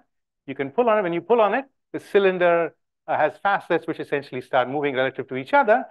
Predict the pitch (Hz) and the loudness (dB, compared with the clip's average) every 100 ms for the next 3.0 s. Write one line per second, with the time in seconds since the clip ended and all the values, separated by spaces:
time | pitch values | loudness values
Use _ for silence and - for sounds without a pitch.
0 | - _ 156 165 170 165 - 240 233 269 | -18 _ -4 -2 0 -2 0 2 4 2
1 | - _ 160 - 220 220 214 185 190 185 | -8 _ -18 -8 -2 0 0 0 -2 -4
2 | 170 185 214 220 226 208 180 175 185 175 | -6 -10 -10 2 2 4 2 2 -2 -4